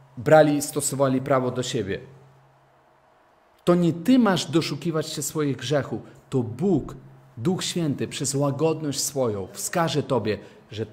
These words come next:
to i to nie jest okej w twoim życiu. On cię poprowadzi w tym. Musisz mieć otwarte serce na Niego i oczywiście, że być poddany. „Tak, koreguj mnie.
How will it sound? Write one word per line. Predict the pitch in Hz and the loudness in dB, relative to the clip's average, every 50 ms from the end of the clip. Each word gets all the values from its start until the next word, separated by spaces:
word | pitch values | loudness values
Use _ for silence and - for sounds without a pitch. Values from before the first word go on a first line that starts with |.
| - - - | -14 -18 -8
to | - 165 151 147 165 185 - | -2 2 2 2 2 0 -6
i | - 131 | -10 -10
to | - - 131 123 | -4 -2 -2 0
nie | 120 120 117 | 0 -2 -2
jest | 110 104 110 117 | -4 -6 -8 -10
okej | 107 - 147 135 120 | -8 -6 -6 -6 -6
w | - | -6
twoim | - 107 95 92 95 | -8 -10 -10 -10 -10
życiu. | 87 92 87 - - - - _ - _ _ _ _ _ _ _ _ _ _ _ - | -10 -12 -12 -14 -16 -20 -20 _ -20 _ _ _ _ _ _ _ _ _ _ _ -6
On | - 339 339 | -4 -4 -2
cię | - 359 359 | -2 -2 -2
poprowadzi | - 359 359 - 339 349 392 381 - - 120 104 | -2 -4 -2 -2 -2 -2 -2 -2 -2 -2 -6 -6
w | - - | -6 -6
tym. | - 123 110 98 90 - - - - - _ - - - - | -4 -4 -2 -2 -4 -8 -14 -20 -20 -20 _ -20 -20 -12 -2
Musisz | 135 143 147 - 165 - - | 0 0 0 0 -2 -2 -2
mieć | 156 156 165 - | -2 -4 -4 -4
otwarte | - 147 127 - - 196 208 - - - 254 | -6 -8 -8 -2 0 0 0 0 -2 -6 -4
serce | 254 - 269 262 254 247 - 226 208 | -2 -2 -2 -2 -2 -2 -2 0 0
na | 190 180 | 2 2
Niego | 170 165 165 156 170 196 196 196 - - - - | 0 -2 -2 0 -2 -2 -2 -4 -10 -20 -14 -4
i | - 160 | 0 0
oczywiście, | 160 156 160 - - 160 151 175 190 - - - 143 127 | 2 0 0 -2 -4 -4 -4 -4 -6 -6 -6 -6 -6 -4
że | 139 139 | -4 -4
być | 131 151 135 - | -4 -4 -6 -6
poddany. | - - 147 127 123 151 147 131 127 123 127 - | -6 -8 -6 -4 -2 -2 0 0 0 -2 -4 -4
„Tak, | 180 180 160 139 - - - | -6 -6 -6 -6 -10 -14 -8
koreguj | - 175 170 165 165 170 180 180 175 151 135 131 117 101 | -4 -2 0 0 0 0 0 -2 -2 -2 0 0 0 0
mnie. | 98 95 92 90 82 | -2 -4 -6 -8 -10